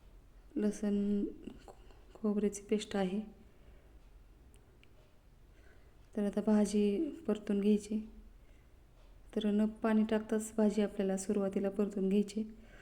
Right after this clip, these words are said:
तर मी झाकण ठेवून, मीठ टाकल्यावर झाकण ठेवलं होतं आणि परतून घेतली पाच मिनिट. तर थोडीशी मऊ झालेली आहे भाजी.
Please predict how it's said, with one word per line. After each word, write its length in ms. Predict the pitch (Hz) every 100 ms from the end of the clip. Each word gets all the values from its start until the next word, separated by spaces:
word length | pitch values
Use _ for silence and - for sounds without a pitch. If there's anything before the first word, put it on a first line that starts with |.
| - -
तर 60 | 202
मी 200 | 202 196
झाकण 360 | 208 208 202 190
ठेवून, 360 | 208 202 202 - - - - - -
मीठ 160 | 208 -
टाकल्यावर 360 | 196 190 196 196
झाकण 320 | 202 196 196
ठेवलं 260 | 196 208 196
होतं 220 | 185 208 220 -
आणि 160 | 196 202
परतून 440 | 208 196 196 190
घेतली 340 | 190 196 196
पाच 440 | 233 - - 185 185
मिनिट. 320 | 190 190 - - - - - - - - - - - - - - - - - - - - - - - -
तर 60 | 233
थोडीशी 420 | 220 214 214 220
मऊ 200 | 220 214
झालेली 380 | 214 208 202 208
आहे 120 | 208
भाजी. 360 | 214 202 202